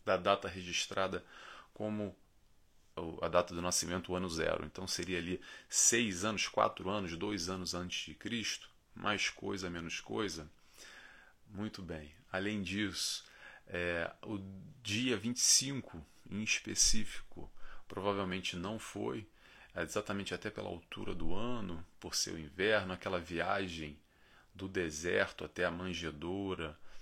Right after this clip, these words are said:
é, um tempo muito ameno, na altura a gente não tinha,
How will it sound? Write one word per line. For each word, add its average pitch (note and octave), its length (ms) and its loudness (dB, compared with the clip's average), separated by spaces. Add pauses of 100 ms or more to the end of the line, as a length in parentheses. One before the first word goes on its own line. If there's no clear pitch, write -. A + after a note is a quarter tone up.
(500)
é, E2 560 -2
um E2+ 100 -8
tempo F#2 300 -4
muito F#2 340 -2
ameno, F#2 400 2
na E2+ 80 0
altura F2+ 440 -2
a F2 60 -2
gente E2+ 320 -4
não F#2 120 -6
tinha, F2 580 -4